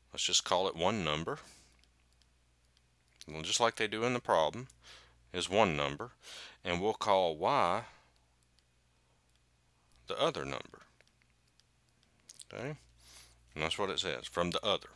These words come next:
Okay? If, if one number, which is x, is sa-, subtracted from the other number, we'll call that y.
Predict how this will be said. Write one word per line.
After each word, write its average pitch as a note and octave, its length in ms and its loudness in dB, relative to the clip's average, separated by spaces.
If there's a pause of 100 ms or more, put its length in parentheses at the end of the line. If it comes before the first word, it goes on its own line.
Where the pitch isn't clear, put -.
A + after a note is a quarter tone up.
(200)
Okay? D#2 320 -4
If, D#2 160 -6 (300)
if E2 220 -2
one G2+ 320 4
number, D#2 380 -2 (360)
which - 220 -4
is - 240 -4
x, D#2+ 500 0 (260)
is D#2+ 120 4
sa-, F#2+ 300 6
subtracted - 580 2
from E2+ 180 -4
the D2 160 -8 (100)
other G#2+ 420 4 (180)
number, C#2 340 -6 (100)
we'll C#2 120 -12
call C#2 300 -4
that D#2 200 -6
y. F#2+ 240 -6